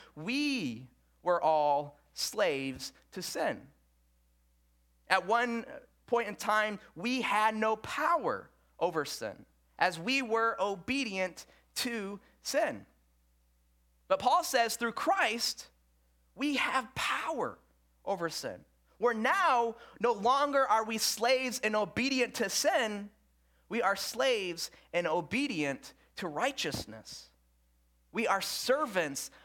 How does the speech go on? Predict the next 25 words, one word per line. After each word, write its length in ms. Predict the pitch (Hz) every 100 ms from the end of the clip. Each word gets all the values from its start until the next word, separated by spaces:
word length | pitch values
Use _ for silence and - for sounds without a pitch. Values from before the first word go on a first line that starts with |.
| -
of 240 | 160 139
God 540 | 208 233 240 - 240 - - -
and 140 | 185
his 300 | 190 202 143
mission. 520 | 156 269 277 - 107 - _ _ _ _ _ _ _
We, 120 | 175 220
we, 200 | 220 202
we've 220 | 226 233
been 180 | 233 226
freed 540 | - 220 311 302 196 - -
from 180 | 220 220
our 100 | 202
former 680 | - 226 277 285 247 226 208 - -
master 600 | 175 247 233 - 226 214
of 180 | 180
sin, 400 | - - 214 202
and 240 | 185 175 165
now 460 | 180 185 196 190 - -
we 80 | 135
serve 600 | - - 175 175 175 156 - -
righteousness. 840 | 170 190 - 175 - 165 165 - - - -
Now 520 | 131 151 151 143 139 -
we 80 | 98
serve 540 | 117 - 131 127 123 - _ _ 107
God. 300 | 113 101